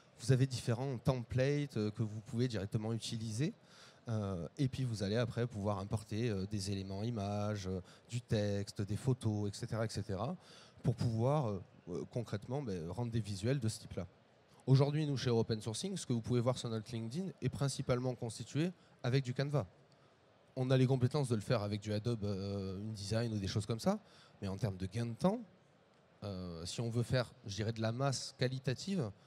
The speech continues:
on utilise les bonnes pratiques que l'on connaît sur des outils qui sont pensés plus simples et qui permettent tout à fait aujourd'hui de faire, bah, tous les posts que vous voyez sur notre LinkedIn actuellement, les I T W fournisseurs,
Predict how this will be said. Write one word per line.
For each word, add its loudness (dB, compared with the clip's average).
on -2
utilise 0
les 0
bonnes 2
pratiques -2
que -2
l'on 0
connaît 2
sur -2
des 0
outils -4
qui -12
sont -6
pensés -2
plus 0
simples -2
et -6
qui -10
permettent -2
tout -2
à 2
fait -4
aujourd'hui 0
de 0
faire, 0
bah, -6
tous 2
les 6
posts 2
que 0
vous 2
voyez 0
sur -4
notre -4
LinkedIn -6
actuellement, -2
les 0
I -6
T 2
W 0
fournisseurs, -4